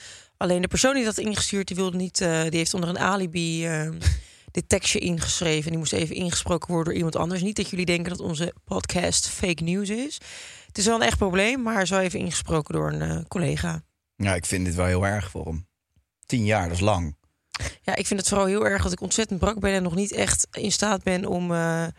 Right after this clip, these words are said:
Speaker 2: Medeleven te tonen op
Speaker 1: om
Speaker 2: dit moment.
Speaker 1: medeleven te tonen op dit moment.
Speaker 2: Maar wat is dan
Speaker 1: Ik,
Speaker 2: het verschil
Speaker 1: eh,
Speaker 2: met normaal? Want
Speaker 1: <laughs>
Speaker 2: heb je dat ooit gekund?
Speaker 1: Ik ben eigenlijk, eh, van plan om, eh,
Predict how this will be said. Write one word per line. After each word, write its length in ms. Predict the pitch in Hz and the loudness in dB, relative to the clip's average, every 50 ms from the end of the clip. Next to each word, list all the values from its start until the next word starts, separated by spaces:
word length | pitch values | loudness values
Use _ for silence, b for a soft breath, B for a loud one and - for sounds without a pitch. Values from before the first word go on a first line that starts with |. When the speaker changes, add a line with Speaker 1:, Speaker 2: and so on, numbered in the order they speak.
| b b | b b
Speaker 2:
Medeleven 560 | b - 110 113 113 104 95 95 92 87 87 | b 2 4 4 4 4 4 4 4 2 0
te 80 | - - | -2 -4
tonen 180 | - 71 76 80 | -4 -4 -2 -4
op 40 | 78 | -2
Speaker 1:
om 60 | 80 | 0
Speaker 2:
dit 100 | 80 185 | 0 2
moment. 220 | 185 190 202 233 | 2 2 2 4
Speaker 1:
medeleven 300 | 220 202 180 165 165 - - | 2 2 2 2 0 0 0
te 100 | - - | 0 2
tonen 200 | - 170 156 156 | 0 0 0 0
op 60 | 160 | -2
dit 120 | - 175 170 | -4 -4 -4
moment. 500 | 185 170 - 85 85 82 - - - - | -2 -2 0 0 0 -2 -4 -4 -2 -2
Speaker 2:
Maar 100 | 92 90 | 2 2
wat 140 | 98 101 | 2 2
is 60 | 107 101 | 4 4
dan 100 | - 104 | 4 4
Speaker 1:
Ik, 40 | 101 | 4
Speaker 2:
het 80 | 98 | 2
verschil 240 | - - - - 120 | 2 2 4 4 4
Speaker 1:
eh, 60 | 110 | 4
Speaker 2:
met 100 | 110 110 | 4 2
normaal? 360 | 104 104 98 101 104 120 139 143 | 2 2 2 4 4 4 2 2
Want 240 | 127 104 110 - - - 226 - - - | 0 0 0 -2 0 0 2 2 2 2
Speaker 1:
<laughs> 260 | - - - - - - | 0 -4 -6 -8 -2 -2
Speaker 2:
heb 160 | 240 190 - | -2 0 0
je 120 | - 107 | 2 2
dat 140 | - 233 - | 2 4 4
ooit 140 | - - - | 4 2 2
gekund? 400 | - - - - 151 190 196 - B B 269 285 311 320 285 294 285 262 B B | 0 0 2 0 0 0 -2 -8 B B -4 -2 0 0 0 -2 -6 -10 B B
Speaker 1:
Ik 180 | - - 202 185 | -6 -4 -2 0
ben 120 | 196 208 202 | 0 2 4
eigenlijk, 480 | 208 208 214 220 226 220 208 - - | 4 4 2 2 2 0 -2 0 2
eh, 80 | 208 202 185 | 2 2 2
van 140 | 190 185 | 2 -2
plan 280 | 180 - 208 202 196 196 | 2 2 2 2 2 0
om, 300 | 220 196 190 185 185 180 | -2 -2 0 0 0 2
eh, 340 | 180 180 175 170 170 170 170 | 2 2 4 4 4 2 2